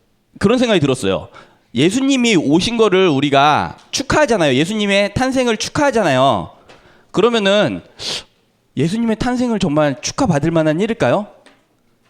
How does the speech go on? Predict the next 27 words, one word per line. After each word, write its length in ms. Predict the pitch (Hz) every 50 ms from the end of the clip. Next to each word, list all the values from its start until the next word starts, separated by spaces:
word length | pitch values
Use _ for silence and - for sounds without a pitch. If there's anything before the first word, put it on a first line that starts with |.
| _ _ -
여러-, 320 | 147 196 240 247 208 160
여러분 340 | 156 180 220 269 247 247 247
생일 220 | 233 285 285 302
축하받으면 440 | - - - 262 233 220 196 196 190
기분이 280 | 160 147 160 147 160 147
되게 160 | 139 127 123
좋죠. 440 | 123 120 110 - - 95 80 73 - _ _ _ _ _ _ _ _ - - -
예. 240 | 120 117 95 85 - - - - -
근데 160 | - 170 170
예수님은 680 | 131 156 196 233 254 240 226 214 233 226 156 117 98 - - _
이 80 | - -
땅에 240 | - 247 240 233
오신 280 | 180 151 160 - 202 170
이유가 240 | 151 151 147 - -
원래 220 | 135 143 151 147
하늘에서 500 | 147 147 - 269 285 302 254 214 190 233
진짜 240 | - - - - 175
편하게 720 | - - - - 233 269 277 294 302 202 196 143 101 - - - - - _ _ _ _
지내실 340 | _ - 175 196 214 190 196
수 100 | 175 - 143
있었는데 680 | - - 170 165 147 131 147 175 160 98 - - - _ _ _ _ _ _ _ _ - - _ _ _
죽기 320 | - 190 - - 285 269
위해서 180 | 269 254 214 202
이 80 | 151
땅에 180 | - 180 175 156
왔단 260 | 123 113 - - 170
말이에요. 600 | 165 151 139 123 117 113 120 131 120 92 82